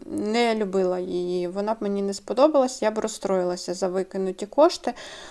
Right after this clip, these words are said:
Але за двісті гривень мені здається, що вона непогано працює. Вона нічого не робить, е, сверхъестественного, як то сказати. Вона просто матує, надає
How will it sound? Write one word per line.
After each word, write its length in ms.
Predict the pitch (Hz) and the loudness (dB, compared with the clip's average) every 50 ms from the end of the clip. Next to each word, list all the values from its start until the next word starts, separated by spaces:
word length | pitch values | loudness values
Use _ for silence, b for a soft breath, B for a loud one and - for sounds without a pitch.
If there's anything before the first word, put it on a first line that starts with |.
| B B B | B B B
Але 580 | 202 208 214 247 294 349 381 370 349 320 262 | 2 4 8 10 12 12 12 12 10 10 8
за 360 | 220 - 240 247 247 247 240 226 | 6 4 4 6 6 6 4 2
двісті 340 | 220 226 262 269 - - | 2 -2 -4 -4 -4 -4
гривень 400 | 226 226 233 262 294 269 220 220 | -4 2 2 4 4 4 2 0
мені 220 | 208 202 208 214 214 | -2 -2 -2 -4 -6
здається, 540 | 214 202 208 202 202 220 226 226 - - 202 | -4 -2 -2 0 0 0 -2 -2 -4 -6 -6
що 180 | - - 202 | -4 -4 -2
вона 240 | 196 208 208 220 220 | -2 0 0 0 0
непогано 680 | 214 214 220 214 - 214 202 196 202 208 214 196 190 | 0 0 -2 0 0 0 2 4 4 4 4 2 0
працює. 540 | 196 - 208 196 - - - 185 175 175 175 | 0 0 -2 -2 -2 -4 -4 -2 0 0 0
Вона 300 | 180 214 247 277 330 359 | 0 2 6 8 10 12
нічого 500 | 349 339 311 320 - 311 320 320 302 269 | 12 10 10 8 8 8 8 8 8 6
не 140 | 247 233 208 | 6 4 4
робить, 440 | 220 247 262 247 240 233 240 - B B B B B B B B B B 208 | 6 6 6 6 4 0 -2 -6 B B B B B B B B B B 2
е, 280 | 202 202 196 202 202 | 4 6 6 6 4
сверхъестественного, 1400 | 202 - 202 202 247 254 254 254 - 233 226 214 - - - 196 190 185 - - - - 180 180 180 180 180 180 180 | 4 0 6 8 8 8 8 6 0 -6 -6 -6 -6 -4 0 0 0 0 -2 -6 -6 -4 -2 -2 -2 -2 0 0 0
як 180 | 175 175 175 - | 0 -2 -4 -4
то 140 | - 185 | -8 -8
сказати. 600 | - - - - 196 - 196 196 190 - 190 180 B B B B B B B B B B B B | -8 -8 -10 -12 -4 0 0 0 0 0 -2 -4 B B B B B B B B B B B B
Вона 400 | - 202 202 240 269 311 370 392 | -6 0 4 6 8 10 10 10
просто 600 | 349 - 339 269 320 339 330 - 262 247 240 240 - - | 10 10 10 10 10 10 8 4 4 4 4 4 2 2
матує, 840 | 226 233 254 262 269 - 320 339 349 320 320 311 311 302 302 285 - - | 2 2 2 2 4 6 8 10 10 10 10 8 8 8 6 4 0 0
надає 800 | 214 208 208 220 202 220 233 233 247 262 262 254 226 202 190 | 0 4 4 4 4 4 2 2 4 6 6 8 8 6 6